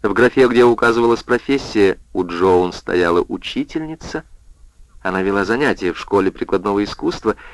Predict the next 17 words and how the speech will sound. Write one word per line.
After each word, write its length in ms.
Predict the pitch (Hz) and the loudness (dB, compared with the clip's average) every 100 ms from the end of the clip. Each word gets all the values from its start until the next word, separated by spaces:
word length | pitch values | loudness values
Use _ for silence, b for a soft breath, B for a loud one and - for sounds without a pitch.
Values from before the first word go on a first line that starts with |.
| B | B
и 260 | - 120 123 | -4 -2 -2
тут 240 | - 131 | -2 -2
он 220 | 127 127 | -2 -4
вспомнил 640 | - - - 135 143 110 95 | -10 -18 -4 0 0 -2 -4
её, 240 | 90 92 - - - - - - | -2 -2 -4 -18 -20 -20 -20 -20
синий, 560 | - - 117 107 95 92 | -8 0 2 2 -2 -6
в 120 | - | -2
пятнах 440 | - 107 95 90 | 0 0 -4 -2
рабочий 400 | 101 98 98 98 | 0 2 0 -2
халат, 560 | - 110 107 101 92 - | -2 2 4 2 0 -6
и 60 | |
как 160 | - 87 - | -8 -8 -2
пахло 400 | 110 107 - 101 | 0 0 0 -2
глиной 480 | 98 113 113 98 90 | -2 -4 -4 -4 -4
от 100 | 95 | -2
её 240 | 90 92 | 0 0
рук, 300 | 101 90 | 0 -4